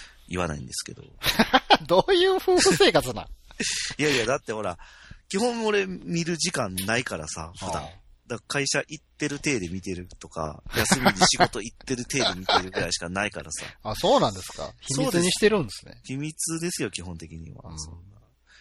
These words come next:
Speaker 1: もう言いましたけどね、この間これは。あの、この間ちょっと時間があったから見てきてさ、ぐらいの感じで。あの、し-、あの、夜ギリギリで見てきてさ、とかそういうのを。
Speaker 2: え、二人で見に行くとかしないんですか？
Speaker 1: ないですね。
Speaker 2: あ、そう。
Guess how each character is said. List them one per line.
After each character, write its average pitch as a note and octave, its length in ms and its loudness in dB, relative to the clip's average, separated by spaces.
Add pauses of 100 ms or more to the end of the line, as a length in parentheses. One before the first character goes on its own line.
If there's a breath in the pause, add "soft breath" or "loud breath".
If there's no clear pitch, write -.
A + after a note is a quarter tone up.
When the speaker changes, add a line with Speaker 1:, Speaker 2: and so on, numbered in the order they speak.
(340 soft breath)
Speaker 1:
も D3 80 -8
う - 20 -4
言 C3 80 -4
い C#3 60 -4
ま C#3 100 0
し - 60 -2
た E2 100 -4
け D#2+ 80 -6
ど F#2 60 -6
ね、 D3+ 120 2
こ A#2 120 -4
の F#2 80 2
間 E2 180 0
こ D#2+ 140 -10
れ D#2+ 80 -10
は。 D#2+ 200 -6
あ F2 40 -8
の、 F2 120 -8
こ F2 140 -10
の D#2+ 80 -2
間 E2+ 400 -2
ち - 80 -4
ょ - 20 -8
っ - 20 -8
と D#2+ 80 -10
時 D#2+ 140 -2
間 E2 140 -2
が D#2 80 0
あ D2 40 -4
っ - 40 -8
た D2+ 100 -10
か D2+ 60 -6
ら D2 80 -6
見 D#2+ 100 -4
て D#2+ 80 -8
き D#2+ 80 -12
て D#2+ 120 -8
さ、 G2 280 2
ぐ E2 80 -12
ら E2 100 -8
い E2+ 40 -14
の E2+ 80 -12
感 G#2+ 200 -2
じ - 260 -2
で。 F2+ 100 -18 (520 loud breath)
あ - 120 -10
の、 - 120 -14 (1600)
し-、 - 420 -2
あ C#2+ 140 -8
の、 E2+ 200 -16
夜 F#2 300 -2
ギ F#2 120 -6
リ F2+ 100 -4
ギ E2+ 100 -10
リ - 20 -10
で E2 100 -10
見 F2 120 -6
て - 100 -12
き - 100 -14
て - 60 -16 (120)
さ、 D#2 160 -4
と - 100 -12
か - 100 -12
そ E2 160 -10
う D#2+ 40 -14
い D#2 40 -16
う D#2 60 -16
の E2 80 -18
を。 - 100 -20 (160)
Speaker 2:
え、 - 60 -14
二 - 240 0
人 C#3 80 0
で G2 120 -6
見 G2+ 100 -8
に G2 80 -6
行 G2 80 -10
く - 20 -12
と F2 80 -10
か E2 60 -8
し - 120 -8
な G2+ 100 -8
い D2 40 -12
ん D2+ 40 -14
で - 20 -16
す - 100 -10
か？ - 160 -16 (340 loud breath)
Speaker 1:
な E3+ 180 2
い B3 60 2
で F#3+ 100 2
す - 120 -2
ね。 D#2+ 220 -8 (180)
Speaker 2:
あ、 E2+ 140 -10
そ - 280 -14
う。 - 60 -20